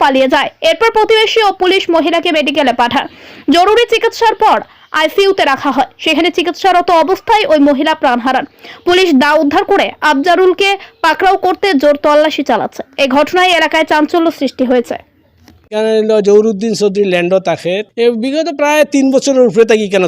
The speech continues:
Speaker 2: থাকে আর কি। হে পলিটেকনিক্যাল ফিজিওথেরাপির মানে এখানে, এ, ডিপার্টমেন্টে চাকরি করে, ফার্মাসিস্ট। আর লগে হে তার স্টুডেন্টও ন পড়ায়। আগে এক আধ বছর আগে ওরকম একটা ঘটনা হয়েছিল, তার বউ ঘরের ভিতরে ওলা সেন্সলেস অবস্থায় আসলো আর কি। তখন আমরা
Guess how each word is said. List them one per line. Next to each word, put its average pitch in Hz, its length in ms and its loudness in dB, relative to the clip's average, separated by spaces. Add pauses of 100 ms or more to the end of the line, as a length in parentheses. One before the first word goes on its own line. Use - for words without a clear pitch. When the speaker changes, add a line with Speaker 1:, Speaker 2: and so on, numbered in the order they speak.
Speaker 2:
থাকে 113 260 -12
আর 98 120 -18
কি। - 100 -20 (340)
হে 214 320 -2 (100)
পলিটেকনিক্যাল 247 880 -2
ফিজিওথেরাপির 214 880 -2
মানে 190 200 -4
এখানে, 185 300 -2 (520)
এ, 160 120 -4
ডিপার্টমেন্টে 175 420 0
চাকরি 156 320 -6
করে, 110 220 -8 (880)
ফার্মাসিস্ট। 175 640 -4 (100)
আর 165 220 -8
লগে 190 440 0
হে 208 260 -2
তার 190 220 0
স্টুডেন্টও 240 560 -2
ন 160 120 -2
পড়ায়। 113 300 -12 (640)
আগে 320 220 -8
এক 302 260 0
আধ 330 100 0
বছর 311 360 0
আগে 262 200 2
ওরকম 254 400 4
একটা 233 160 0
ঘটনা 220 320 0
হয়েছিল, 208 280 -2
তার 196 180 -2
বউ 202 380 0
ঘরের 214 260 -2
ভিতরে 208 600 0
ওলা 175 300 -2
সেন্সলেস 175 600 -4
অবস্থায় 180 400 -4
আসলো 170 300 -6
আর 151 80 -4
কি। 147 140 -12
তখন 165 240 -8
আমরা 170 340 -6